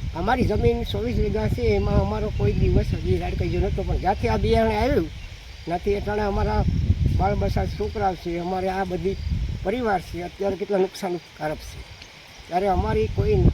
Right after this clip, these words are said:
હજી સુધીમાં તે શેરડીનું અમે વાવેતર કરતા, તો એક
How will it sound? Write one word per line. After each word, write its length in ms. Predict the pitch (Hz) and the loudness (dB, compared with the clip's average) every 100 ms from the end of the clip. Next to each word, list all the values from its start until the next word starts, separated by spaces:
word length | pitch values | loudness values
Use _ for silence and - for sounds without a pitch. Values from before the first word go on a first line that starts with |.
| - - - | 4 0 0
હજી 280 | - 240 233 | 0 0 0
સુધીમાં 380 | 220 220 226 | 0 2 2
તે 220 | 214 226 226 | 2 2 2
શેરડીનું 460 | - 226 - 254 | 2 4 4 6
અમે 160 | 247 233 | 6 4
વાવેતર 380 | 220 240 240 - | 4 4 2 2
કરતા, 360 | 196 - - - - - - - - - - - | 2 4 6 6 6 6 6 8 6 6 6 4
તો 100 | - | 6
એક 480 | - - 269 - | 8 8 8 6